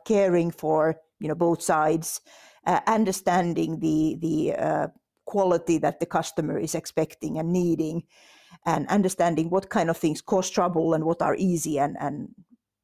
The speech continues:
easy to fix. Uh, I think that's kind of how you build it. Like, so I've been thinking about lot, uh, about this kind of like, um, I think in terms of results gap, uh,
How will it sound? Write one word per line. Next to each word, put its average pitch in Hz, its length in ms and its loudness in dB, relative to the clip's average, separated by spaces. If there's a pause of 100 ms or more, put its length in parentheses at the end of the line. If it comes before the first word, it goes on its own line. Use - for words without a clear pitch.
easy 208 220 0
to 175 100 -4
fix. - 460 -4 (540)
Uh, 190 280 2 (160)
I 220 80 0
think 247 220 -2 (180)
that's 226 440 -2 (300)
kind 226 160 2
of 185 60 -2
how 214 140 2
you 196 140 2
build 196 320 2
it. 156 180 -2
Like, 170 200 0
so 180 220 -4 (120)
I've 226 140 0
been 269 140 2
thinking 269 320 0
about 180 240 0
lot, 190 380 -2
uh, 160 100 -2 (240)
about 170 300 0
this 156 180 -4
kind 185 160 -2
of 151 80 -2
like, 151 200 -2
um, 156 200 -2 (320)
I 175 60 -14
think 220 220 -2
in 185 100 -2
terms 180 260 0
of 160 140 -4
results 180 400 -2
gap, - 380 -4 (920)
uh, 190 240 2